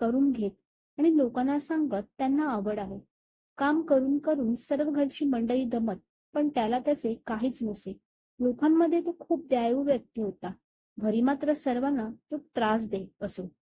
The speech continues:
त्यामुळे घरचे मजबुरीने तो सांगतो ते करत. त्यांच्याकडे ऑप्शनच नव्हता.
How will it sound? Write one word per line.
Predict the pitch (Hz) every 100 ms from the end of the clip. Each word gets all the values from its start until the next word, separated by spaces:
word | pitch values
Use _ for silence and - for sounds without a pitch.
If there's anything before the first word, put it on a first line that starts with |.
| _ _ 226
त्यामुळे | 269 320 233 240
घरचे | 233 247 262 330
मजबुरीने | 302 240 233 247 294 285 208 220 294
तो |
सांगतो | 294 - 220 233 - 196 - 254
ते |
करत. | 254 214 196 180 _ _ _ _ _
त्यांच्याकडे | 220 202 277 311 277 214 254
ऑप्शनच | 233 - 302 294 294
नव्हता. | 233 180 -